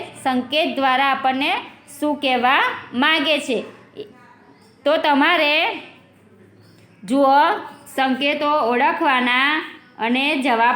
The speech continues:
પણ બોક્સમાંથી પસંદ કરીને ખાલી જગ્યામાં લખવાનો છે. નંબર એકમાં શું છે? તો પ્રવેશ બંધ છે. બે નંબરમાં જમણી બાજુ વળવાની મનાઈ છે.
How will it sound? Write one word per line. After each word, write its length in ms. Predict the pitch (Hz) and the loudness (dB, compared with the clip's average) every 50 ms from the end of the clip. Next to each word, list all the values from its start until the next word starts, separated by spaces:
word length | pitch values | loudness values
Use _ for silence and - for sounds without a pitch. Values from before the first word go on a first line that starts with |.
| 240 - | -2 -2
પણ 340 | 269 262 262 269 285 302 285 | 0 0 2 2 2 2 2
બોક્સમાંથી 580 | 269 247 226 220 - - 247 254 262 269 311 | 2 0 0 -2 -2 -2 -2 -2 -2 -4 -4
પસંદ 460 | 277 269 247 247 247 240 240 240 240 | -4 -4 -4 -2 -2 -4 -4 -2 -2
કરીને 300 | 247 233 233 233 240 254 | -2 -2 -2 -2 -4 -4
ખાલી 280 | 247 240 240 202 190 196 | -4 -4 -4 -2 -2 -2
જગ્યામાં 760 | 196 208 214 214 180 214 220 214 226 247 262 302 381 440 427 - - - - - - - | -2 -4 -4 -4 -4 -4 -2 -2 -2 0 0 0 0 -2 -4 -8 -14 -20 -20 -14 -6 -2
લખવાનો 1000 | 208 220 220 214 220 247 214 208 208 208 214 220 240 269 311 359 440 453 - - - - - - | 0 0 0 0 0 0 0 2 2 2 2 2 2 2 2 2 0 -2 -6 -12 -18 -20 -20 -12
છે. 300 | - - 302 302 277 240 | -6 -2 0 0 0 0
નંબર 360 | 202 214 226 226 226 240 240 247 | 0 -2 -2 -2 -2 -2 -2 -2
એકમાં 300 | 240 233 233 247 262 269 | -2 -2 -2 -2 -2 -2
શું 240 | 262 330 349 330 | 0 -2 -2 -2
છે? 240 | - - 277 254 247 | -2 -2 -2 -2 -2
તો 140 | 233 247 254 | -4 -4 -6
પ્રવેશ 440 | 254 - 240 220 214 220 247 262 254 - - - | -4 -2 -2 -2 0 0 -2 -4 -4 -6 -8 -4
બંધ 320 | 214 233 214 240 262 262 | -2 0 2 2 2 0
છે. 520 | 262 - - 311 302 311 330 359 403 - - - - - - - - | -2 -4 -2 0 0 2 2 0 -2 -4 -10 -16 -20 -20 -20 -16 -6
બે 220 | 180 220 247 254 | -2 0 2 2
નંબરમાં 480 | 262 262 254 254 254 254 254 262 254 247 | 2 2 2 2 2 2 2 2 0 0
જમણી 300 | 233 240 220 220 233 247 | 0 0 0 0 0 0
બાજુ 340 | 254 269 262 240 262 285 277 | 2 2 0 2 0 0 2
વળવાની 440 | 269 262 254 247 254 262 262 269 | 2 2 2 2 2 0 0 0
મનાઈ 400 | 269 269 269 262 269 269 277 285 | 0 0 0 0 0 0 0 -2
છે. 500 | 277 - - 311 294 294 302 302 311 320 | -4 -4 -4 -2 0 2 2 2 0 -2